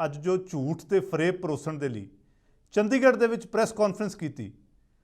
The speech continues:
ਉਹਦਾ ਮਕਸਦ ਇੱਕੋ ਇੱਕ ਹੈ ਕਿ ਜਿਹੜਾ ਨੌਜਵਾਨ ਕਿਸਾਨ ਖਨੌਰੀ ਬਾਰਡਰ ਵਿਖੇ ਸ਼ਹੀਦ ਹੋਇਆ ਸ਼ੁਭਕਰਨ ਸਿੰਘ,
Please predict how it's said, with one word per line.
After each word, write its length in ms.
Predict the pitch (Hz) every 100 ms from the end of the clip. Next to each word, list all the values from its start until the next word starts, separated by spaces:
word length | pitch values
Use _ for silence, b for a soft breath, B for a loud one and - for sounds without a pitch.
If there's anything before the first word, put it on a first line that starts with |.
| _ _
ਉਹਦਾ 280 | 214 214 240
ਮਕਸਦ 600 | 196 180 190 - 240 233
ਇੱਕੋ 480 | 208 208 - 202 196
ਇੱਕ 240 | 196 - 143
ਹੈ 200 | 101 - - _ _ _ _ _ -
ਕਿ 80 | 165
ਜਿਹੜਾ 260 | 170 185
ਨੌਜਵਾਨ 640 | 175 156 165 165 165 175 170
ਕਿਸਾਨ 520 | 165 - 151 156 165
ਖਨੌਰੀ 440 | 156 147 139 147
ਬਾਰਡਰ 400 | 151 143 139 147
ਵਿਖੇ 260 | 143 131 151
ਸ਼ਹੀਦ 360 | 143 127 165
ਹੋਇਆ 320 | 139 131 117 107
ਸ਼ੁਭਕਰਨ 560 | - 147 123 190 196
ਸਿੰਘ, 280 | 185 156 95